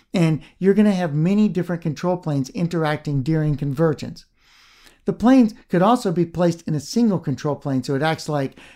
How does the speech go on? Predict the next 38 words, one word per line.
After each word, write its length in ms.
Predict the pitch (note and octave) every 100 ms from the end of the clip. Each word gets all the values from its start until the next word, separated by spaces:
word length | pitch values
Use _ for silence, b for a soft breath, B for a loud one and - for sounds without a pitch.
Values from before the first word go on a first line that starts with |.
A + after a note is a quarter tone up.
| B -
four 300 | A3 G#3 G3+
different 480 | D3+ F3 F3 F3 E3
links 260 | F3 E3+ -
in 160 | D#3+
the 80 | D3+
case 280 | - E3 D#3+
of 100 | C3
a 100 | B2+
four 260 | - G3
bundle 400 | E3+ D3 B2 B2 B B B -
to 260 | G3 F#3+
a 80 | -
single, 680 | - - G3+ G3 F#3 F3+ b b _ - - -
um, 220 | D#3 C#3
host 380 | A#2 G#3 E3+ -
or 120 | E3+
a 40 | D3+
single 340 | - E3+ D#3
server. 540 | - F#3+ E3 - - - _
In 180 | A3 G3
the 80 | E3+
case 400 | - B3 G#3+ - b -
of 220 | G3 D#3
the 100 | D#3
four 400 | - F#3+ F#3 D#3+
links 280 | D3+ D#3+ -
per 180 | - D#3
bundle, 460 | B2+ G#3+ F3 C3 B B -
this 200 | F3+ F#3+
would 120 | D#3+
be 160 | E3 E3+
a 80 |
four 300 | - - G3
X 260 | F3+ D3 -
increase 440 | G3+ G3+ D#3+ C#3+
in 220 | - E3 D#3
table 380 | F#3 A3 E3+
size. 500 | C3+ D3 A#2 - -